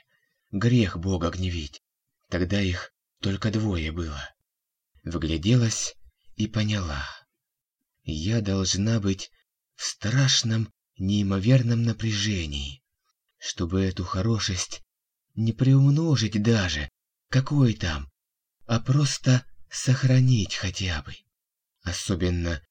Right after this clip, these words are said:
когда уже у выросших детишек наших своя свобода воли танком прет. Чую никчемность своих собственных сил.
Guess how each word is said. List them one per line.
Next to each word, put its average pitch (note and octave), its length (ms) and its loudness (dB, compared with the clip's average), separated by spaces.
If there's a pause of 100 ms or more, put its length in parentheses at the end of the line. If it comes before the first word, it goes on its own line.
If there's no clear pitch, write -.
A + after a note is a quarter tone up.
(160)
когда G2 380 -2
уже G2 480 -4 (220)
у A#2 100 -2
выросших A2 680 0
детишек A2+ 580 0
наших E2+ 540 -4 (140)
своя B2+ 600 4
свобода G#2 580 0
воли G2+ 420 0 (360)
танком E2+ 480 -4
прет. E2 420 -10 (880)
Чую B2+ 520 4 (280)
никчемность B2+ 840 0
своих A2+ 540 0
собственных G2+ 720 0
сил. E2 420 -4